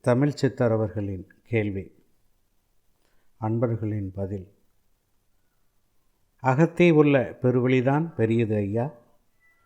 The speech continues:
தமிழ் சித்தர். அப்படியானால் புறத்தே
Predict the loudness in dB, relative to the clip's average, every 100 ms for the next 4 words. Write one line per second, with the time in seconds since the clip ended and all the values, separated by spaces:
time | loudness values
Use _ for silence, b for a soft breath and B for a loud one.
0 | _ _ _ -4 -4 -4 -6 -10 -8 -10
1 | -12 _ _ _ _ _ _ _ _ _
2 | _ -4 2 8 10 10 8 4 2 -2
3 | -6 2 2 4 4 4 2 -2